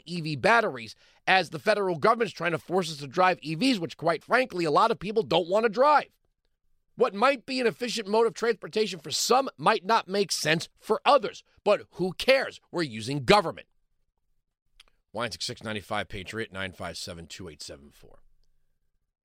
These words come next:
I see here that the media is very, very upset. No shock. The New York Times, that Ron DeSantis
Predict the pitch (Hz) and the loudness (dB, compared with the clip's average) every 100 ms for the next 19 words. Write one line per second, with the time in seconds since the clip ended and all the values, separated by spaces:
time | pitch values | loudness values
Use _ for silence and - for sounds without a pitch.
0 | _ - 135 - 226 190 135 156 123 92 | _ -2 0 0 0 0 0 0 0 -2
1 | - _ _ _ _ _ _ _ - 87 | -10 _ _ _ _ _ _ _ -20 -10
2 | 110 151 160 147 117 92 143 160 151 107 | -6 -4 -4 -4 -4 -2 0 0 -2 -2
3 | 131 131 127 110 - - 98 73 - - | 0 0 -2 -6 -4 -6 -6 -8 -12 -14
4 | _ _ _ _ _ 110 120 110 - 113 | _ _ _ _ _ -4 -2 -2 -2 -2
5 | 76 - - _ _ _ _ _ 127 139 | -2 -10 -20 _ _ _ _ _ -8 -4
6 | 139 117 - 151 135 78 104 - - _ | -2 -4 -4 -2 -2 -4 -12 -14 -16 _
7 | _ _ _ _ _ _ _ 120 165 139 | _ _ _ _ _ _ _ -2 -2 0
8 | 151 196 226 196 - 185 202 - 98 - | 2 2 2 -2 0 2 0 -2 -14 -16
9 | - | -18